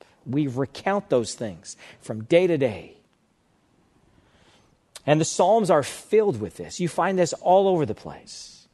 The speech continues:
just recounting what God has done. Some of the Psalms in particular are basically a walkthrough of Israel's history.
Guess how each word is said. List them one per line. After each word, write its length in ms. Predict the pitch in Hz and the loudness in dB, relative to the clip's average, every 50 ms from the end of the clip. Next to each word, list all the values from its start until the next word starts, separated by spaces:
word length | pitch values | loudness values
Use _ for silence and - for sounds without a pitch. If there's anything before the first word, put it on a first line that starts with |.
| _ _ _ _ | _ _ _ _
just 220 | - 190 - - | -6 -6 -4 2
recounting 640 | 175 196 196 175 - - 196 190 175 - 147 127 | 4 4 4 4 2 0 0 0 2 0 -2 0
what 120 | 123 139 127 | 0 -2 2
God 180 | 160 151 151 151 | 4 4 4 4
has 100 | 147 - | 4 4
done. 160 | - - - - - - - | 4 4 4 2 -4 -14 -14
Some 340 | - - - - 214 220 247 | -12 -10 0 4 4 6 6
of 60 | 262 | 4
the 80 | 196 170 | 2 2
Psalms 440 | - - 170 151 151 151 165 180 151 | 0 0 2 4 4 4 2 2 2
in 120 | 165 143 | 0 2
particular 680 | 156 156 - - 220 240 - - 180 127 120 127 151 175 | 2 0 4 4 4 4 6 4 2 4 4 2 2 4
are 140 | - 165 151 | 6 4 4
basically 720 | 127 - 185 214 254 233 - 233 208 - - 185 170 156 | 6 6 6 6 6 4 4 2 2 4 4 4 4 6
a 80 | 156 | 4
walkthrough 640 | 151 135 127 131 156 165 - - - - - 156 156 | 4 2 2 2 2 2 2 0 -4 -2 2 4 4
of 100 | 151 139 | 4 4
Israel's 380 | 151 131 151 165 156 151 - - | 0 0 2 2 2 2 2 0
history. 360 | 196 - - - 127 101 | -2 -2 -2 -6 -6 -6